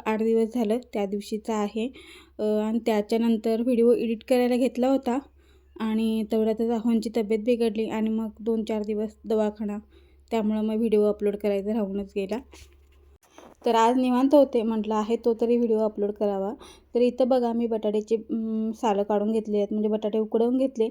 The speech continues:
आणि हे नवीन बटाटे आहेत की काय माहिती नाही, तर चार ते पाच शिट्ट्या करूनसुद्धा आतमध्ये बटाटा कच्चाच राहिला होता. इथं मी बटाट्याचा मसाला बनवून घेते. स्मॅशरने मॅश करून घेतले. त्याच्यामध्ये धना पावडर, जिरा पावडर,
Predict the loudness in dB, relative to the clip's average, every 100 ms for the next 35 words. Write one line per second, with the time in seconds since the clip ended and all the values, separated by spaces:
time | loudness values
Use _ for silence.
0 | -6 -20 -16 -6 -4 2 2 4 4 2
1 | 2 0 0 0 -4 -6 -8 -4 -2 0
2 | 0 2 2 0 -2 -8 -16 -20 _ 0
3 | 2 2 0 2 6 6 6 2 4 4
4 | 2 2 2 4 2 2 2 2 2 0
5 | 0 0 2 2 2 0 -2 -2 -2 -2
6 | -2 0 0 0 0 -2 -6 -8 -20 _
7 | _ -10 -4 2 4 4 2 2 2 4
8 | 4 4 2 4 4 4 4 4 2 2
9 | 0 0 0 2 2 2 2 0 -2 2
10 | 2 4 2 2 0 0 -2 -2 0 0
11 | 0 0 0 0 2 2 0 0 0 0
12 | 0 2